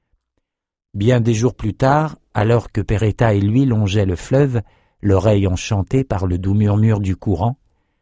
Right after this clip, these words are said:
Oliver pensait surtout au chemin qui les attendait encore. Nietzsche, Nathan et Bannon venaient vraiment de très loin.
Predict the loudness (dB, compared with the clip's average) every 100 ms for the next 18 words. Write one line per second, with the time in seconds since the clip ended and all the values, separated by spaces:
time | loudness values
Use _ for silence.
0 | _ _ 0 2 4 2 2 0 0 0
1 | -2 -4 -2 0 0 0 0 0 -4 -4
2 | 0 0 0 0 -2 -2 -6 -4 -8 -8
3 | -18 _ _ _ _ _ _ _ _ _
4 | -4 0 0 0 2 4 2 2 0 2
5 | 2 2 4 2 2 2 2 2 2 2
6 | 2 0 -2 -4 -2 -2 -4